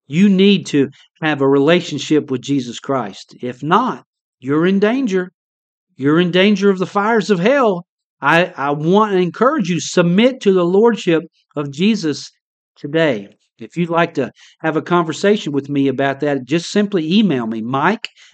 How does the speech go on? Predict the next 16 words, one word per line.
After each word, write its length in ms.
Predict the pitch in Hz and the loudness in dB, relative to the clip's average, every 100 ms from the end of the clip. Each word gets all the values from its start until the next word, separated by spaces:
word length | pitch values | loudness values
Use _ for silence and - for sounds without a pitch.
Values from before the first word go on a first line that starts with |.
| - | -6
at 240 | 135 123 | -4 -2
F 300 | 156 196 196 156 | 0 0 -2 -4
B 180 | 185 | -4
C 340 | 170 - 190 185 | -4 -4 -2 -2
Clover, 480 | - 180 196 240 226 | 0 2 2 2 0
as 200 | 143 139 | -2 -4
in 100 | 131 | -4
First 340 | 165 160 165 | -2 -4 -2
Baptist 340 | 160 156 139 | -4 -4 -8
Church, 320 | - 196 233 - - - _ | -2 0 0 -8 -20 -20 _
F 300 | 175 208 208 | 0 0 0
B 180 | 180 208 | 0 0
C 360 | 202 - 214 - | 0 0 -2 -2
clover 640 | - 185 214 240 262 262 _ _ _ 135 | -2 2 2 2 -2 -4 _ _ _ -4
dot 260 | 151 190 | -2 -2
com. 420 | - 214 139 98 | -4 -2 -2 -6